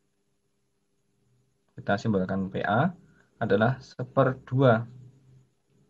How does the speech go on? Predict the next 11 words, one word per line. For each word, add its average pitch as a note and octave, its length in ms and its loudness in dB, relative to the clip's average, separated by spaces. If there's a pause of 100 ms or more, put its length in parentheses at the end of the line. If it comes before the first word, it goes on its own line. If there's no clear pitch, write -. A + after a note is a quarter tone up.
(800)
Karena G2+ 480 2 (1300)
dalam G2+ 480 -2
satu C#3 320 -2
keping C3+ 320 0
uang A#2 240 4
logam A2+ 480 -2 (400)
ada A2 320 -2
dua G2+ 320 -4
sisi, A2+ 460 -4 (1300)
yaitu G2 320 -6
angka A2 640 0